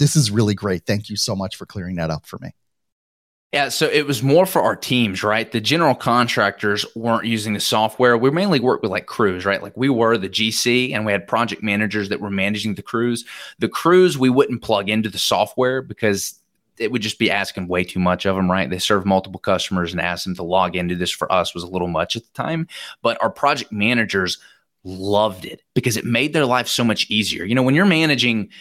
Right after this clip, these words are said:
Speaker 2: you know, at this point, you know, twenty-two new construction builds all at the exact same time, for you to show up on a job and be like, "Where am I?" Right? Like,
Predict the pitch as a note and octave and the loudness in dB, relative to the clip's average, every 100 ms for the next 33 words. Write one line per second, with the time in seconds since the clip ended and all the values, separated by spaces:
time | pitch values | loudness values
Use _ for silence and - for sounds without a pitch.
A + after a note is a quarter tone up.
0 | - B2+ G#2+ D3+ - - G#2 G2+ - G#2 | -6 -2 0 0 -2 0 0 0 -4 -12
1 | F#2 - B2+ A#2+ A#2 B2 G#2+ A2 G#2 G2 | -12 -6 -2 0 0 0 2 2 0 -2
2 | - A2 - G2+ F#2 F2+ E2+ - F2+ G#2 | 0 0 0 -4 -2 -2 -2 -6 -2 0
3 | G#2+ - F#2 F2+ G2 - G2 F#2 - A#2 | 0 -2 -6 -2 -4 -2 -6 -4 -2 0
4 | G#2+ F#2+ - - _ A#2 F#2 C3 D#3 C3+ | 0 -4 -12 -20 _ -2 0 2 2 4
5 | - B2+ A#2 A2+ A#2 A#2 F#2+ F2 G2 A2+ | 2 2 2 2 0 -2 -4 -2 2 2
6 | F#2+ F2 E2 - - - A#2 G#2+ G#2 F#2 | 2 0 -4 -14 -20 -4 0 2 2 0
7 | F#2+ _ _ _ _ _ _ _ _ A#2 | -4 _ _ _ _ _ _ _ _ -2
8 | A#2 G2 F2+ D#2 - _ _ _ G2 - | 0 0 -2 -6 -14 _ _ _ -2 -2
9 | F#2+ | -8